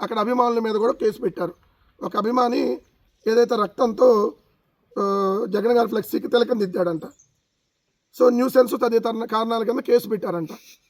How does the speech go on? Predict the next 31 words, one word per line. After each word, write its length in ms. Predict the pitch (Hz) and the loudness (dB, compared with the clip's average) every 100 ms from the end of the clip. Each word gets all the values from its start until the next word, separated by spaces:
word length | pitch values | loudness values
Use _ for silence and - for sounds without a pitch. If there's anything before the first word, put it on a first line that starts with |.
| _ _ _ _ | _ _ _ _
మరి 160 | 240 247 | 2 4
అంబటి 280 | 247 247 262 | 4 2 2
రాంబాబు 340 | 269 262 254 | 2 4 4
గారి 120 | 254 | 2
ఇంటి 140 | 247 254 | 0 -6
దగ్గరికి 300 | 247 247 - | -2 -2 -4
వెళ్ళి 340 | 240 240 240 - _ _ _ _ | -4 -2 -4 -6 _ _ _ _
రెండు 240 | 208 226 | -4 2
వేల 180 | 226 254 | 4 6
మంది 320 | 269 262 226 | 4 0 0
గంజాయి 260 | 233 240 262 | 0 6 6
బ్యాచ్ 240 | 254 247 | 6 2
వెళ్ళి 340 | 247 240 240 240 - _ _ _ | -2 -2 -2 -4 -8 _ _ _
తెలుగుదేశం 480 | 233 247 254 247 240 | -6 2 2 2 -4
గంజాయి 220 | 233 240 | 0 2
బ్యాచ్తో 260 | 240 226 247 | 2 0 -2
దాడులు 380 | 220 226 240 233 | 0 0 2 0
చేస్తే 480 | 226 247 226 233 _ _ 277 | 0 0 0 -2 _ _ -4
ఏ 100 | 233 | 0
ఒక్కరిని 360 | 254 - 262 | 0 -2 -4
అరెస్ట్ 240 | 247 247 247 | -4 -4 -6
చేసి 140 | 240 | -6
కేసులు 280 | - 233 233 | -8 -8 -6
పెట్టారు? 460 | 226 233 220 226 311 _ _ _ _ _ _ _ | -6 -6 -6 -8 -10 _ _ _ _ _ _ _
ఎమ్మెల్యే, 400 | 220 233 269 277 | -4 0 2 2
ఎమ్మెల్యే 300 | 254 254 262 | 2 2 4
భర్త 220 | 240 233 269 | 4 4 0
మీద 140 | 254 | 0
ఎందుకు 200 | 233 233 | 0 0
కేసులు 260 | 247 - 233 | -2 -2 -4
పెట్టలా? 360 | 214 233 220 | -4 -6 -8